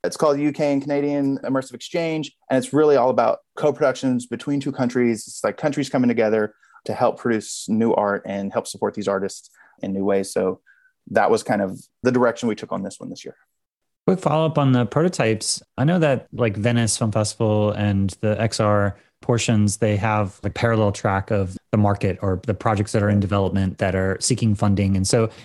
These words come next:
Speaker 2: this kind of a similar thing where the prototypes are things that are not quite finished yet, but are still in development?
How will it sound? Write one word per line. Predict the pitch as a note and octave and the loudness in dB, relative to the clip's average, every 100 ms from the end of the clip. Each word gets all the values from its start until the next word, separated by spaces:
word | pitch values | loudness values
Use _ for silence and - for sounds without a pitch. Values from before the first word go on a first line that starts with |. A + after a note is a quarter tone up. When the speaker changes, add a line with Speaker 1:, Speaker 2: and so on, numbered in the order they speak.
| - | -8
Speaker 2:
this | - C#3+ | -4 0
kind | F3 | 2
of | C3+ | 2
a | |
similar | - B2 B2+ C#3 | 2 2 2 2
thing | B2+ C#3+ C#3 | 2 0 2
where | A#2+ A2+ | 4 4
the | G#2 G#2 | 2 0
prototypes | - B2 A#2+ B2 A2+ - | 0 0 0 -2 -2 -2
are | A#2 G#2+ | 0 0
things | A#2 A2 G#2+ | 0 0 2
that | G#2+ | 2
are | G2+ | 2
not | G#2+ A#2 A#2 - | 2 0 -2 -8
quite | - A#2+ G#2+ - | -2 0 0 2
finished | D#3 D#3+ D#3 | 2 2 2
yet, | C#3+ | 0
but | B2 | 0
are | A2 | -2
still | - A#2+ A2+ | 0 2 2
in | G#2+ | 2
development? | G#2 G#2 A#2 A#2 A#2 A2+ | 2 2 2 2 0 -2